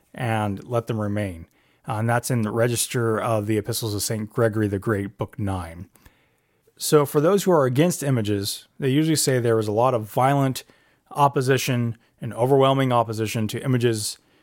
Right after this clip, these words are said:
in the early church. But the problem is that's not the case. There seems to be isolated cases where there's critiques, uh,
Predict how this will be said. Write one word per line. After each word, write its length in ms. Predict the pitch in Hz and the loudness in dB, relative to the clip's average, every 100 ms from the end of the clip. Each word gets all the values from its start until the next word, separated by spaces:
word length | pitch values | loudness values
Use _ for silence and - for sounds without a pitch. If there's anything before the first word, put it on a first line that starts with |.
| _ - | _ -10
in 80 | |
the 60 | 117 | -4
early 160 | 107 107 | -4 -2
church. 340 | 139 139 - | -2 -2 -6
But 60 | 123 | -10
the 60 | |
problem 340 | - 156 170 143 | 0 2 4 2
is 120 | 123 | 0
that's 240 | 127 127 | 0 0
not 300 | 147 135 - _ _ _ _ _ | -2 -2 -4 _ _ _ _ _
the 100 | 139 | -8
case. 520 | - - 185 113 - | -2 2 2 2 -4
There 340 | 123 123 120 113 | -4 -2 0 -2
seems 280 | - 147 127 | -2 -2 -2
to 100 | 135 | 0
be 140 | 135 | 0
isolated 600 | - 127 165 - 160 143 | 0 0 0 0 0 -2
cases 520 | - 147 151 180 180 139 | 0 0 0 0 -2 0
where 180 | 127 | 0
there's 140 | 113 107 | 0 -2
critiques, 800 | - 110 - 160 190 - - - _ _ _ _ _ | -8 -6 -2 -2 -2 -6 -6 -10 _ _ _ _ _
uh, 320 | - 139 127 | -2 0 0